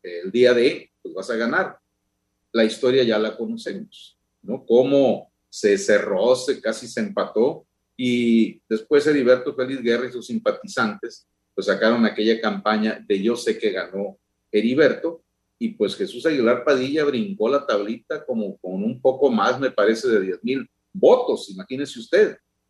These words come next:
En la elección del dos mil diez, entre Jesús Vizcarra y Maloba, con su Tamitoski, que se supone que es la marca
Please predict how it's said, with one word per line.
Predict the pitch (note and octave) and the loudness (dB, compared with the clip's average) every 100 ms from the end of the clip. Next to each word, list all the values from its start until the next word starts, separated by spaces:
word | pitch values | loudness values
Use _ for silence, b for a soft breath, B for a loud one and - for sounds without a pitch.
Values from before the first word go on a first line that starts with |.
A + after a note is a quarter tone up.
| _ _ _ _ | _ _ _ _
En | C3 B2+ C#3 | 0 2 4
la | C#3+ | 2
elección | C#3 C3+ - G3 A3+ | 2 -2 -4 -6 -2
del | A3+ G3+ | -2 -2
dos | E3+ D3 | -6 -6
mil | F#3+ F#3+ | -10 -8
diez, | F#2 F#2 - - - - - | -8 -10 -12 -16 -16 -18 -6
entre | A2+ G#2 G#2 | -6 -2 -2
Jesús | G2+ G2 C#3+ C#3 | -2 -4 -2 -2
Vizcarra | D#3 - A#2 A#2+ B2+ | -4 2 2 4 4
y | |
Maloba, | A#2+ A2 A#2+ G2+ - _ _ _ _ _ - | 4 4 4 4 0 _ _ _ _ _ -6
con | A#2 | -4
su | - E3 | 0 0
Tamitoski, | A#3+ A3 F3 F3+ G3+ G3+ E3+ | 2 0 0 2 2 0 -4
que | C3+ | -4
se | A2+ | -4
supone | G2+ C3+ C#3+ D3 | -8 -8 -6 -4
que | C#3+ | -2
es | |
la | C#3+ | -2
marca | B2+ C3 C3+ C3 F#2+ - | 0 0 0 -6 -8 -12